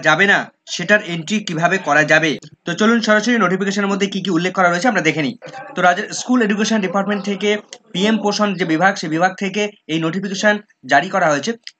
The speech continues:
দুই সাত দু হাজার চব্বিশ তারিখে এই নোটিফিকেশন প্রকাশ করা হয়েছে। From কোথা থেকে? The project director, পিএম পোষণ, স্কুল এডুকেশন ডিপার্টমেন্ট। কাকে কাকে এই নোটিফিকেশনগুলো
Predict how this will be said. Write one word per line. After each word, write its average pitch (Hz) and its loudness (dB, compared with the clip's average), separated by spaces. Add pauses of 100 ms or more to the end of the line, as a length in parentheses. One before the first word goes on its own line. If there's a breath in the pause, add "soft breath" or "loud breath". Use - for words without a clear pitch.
(140)
দুই 214 0 (140)
সাত 185 4
দু 160 -4
হাজার 160 -2 (360)
চব্বিশ 151 -6
তারিখে 185 -4 (120)
এই 160 -2
নোটিফিকেশন 139 -10
প্রকাশ 151 -6
করা 160 -2
হয়েছে। 165 -8 (340 loud breath)
From 185 2 (100)
কোথা 170 -8
থেকে? 185 -6 (400 loud breath)
The - -6
project 165 -2
director, 170 -2 (340)
পিএম 165 -2
পোষণ, 180 -4 (280)
স্কুল 220 -4
এডুকেশন 156 -4
ডিপার্টমেন্ট। 165 -2 (360 loud breath)
কাকে 156 0
কাকে 208 -2
এই 190 -2
নোটিফিকেশনগুলো 165 -6